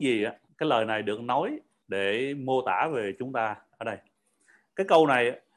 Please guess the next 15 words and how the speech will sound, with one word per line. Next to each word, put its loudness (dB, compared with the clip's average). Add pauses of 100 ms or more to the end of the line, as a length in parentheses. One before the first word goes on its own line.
(120)
không 0
phải 4
nói 4
đến -4
sự 2
vĩ 2
đại 6
của -4
Phaolô 2
và 0
Sila 0
là -2
như -4
thế -4
nào, -6